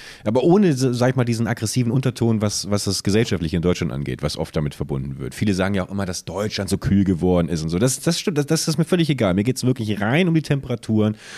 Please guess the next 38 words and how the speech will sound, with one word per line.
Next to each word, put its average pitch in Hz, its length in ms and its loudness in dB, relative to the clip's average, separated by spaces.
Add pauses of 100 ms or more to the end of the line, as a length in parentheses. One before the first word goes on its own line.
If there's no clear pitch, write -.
(140)
um 107 160 2
Sonne, 147 420 4
Sonnenstrahlen 113 960 2
und 95 120 -4
Party 151 540 0
und 110 160 0
gute 143 240 4
People 131 380 0
und 107 120 2
Fun 139 520 0
und 107 160 -4
Power. 143 420 0 (320)
So, 117 120 -2
das 131 280 2
wünsche 120 300 0
ich - 80 -6
mir 80 180 -2
wirklich. 76 240 -4
Auf 90 100 -2
einer, 104 140 2 (220)
weißt 120 240 0
du, - 20 -2
schön 156 300 2
vom 127 240 -4
Pool 202 480 2 (260)
zum 139 220 2
Rechner, 160 720 0 (220)
zum 135 360 4 (160)
Podcast-Aufnahme 147 1200 2
und 120 280 2
dann 135 160 6
aber 131 240 4
auch 120 200 4
wieder 127 220 4
mit 120 180 2
dem 113 120 2
Sohn 123 280 4
von 135 200 0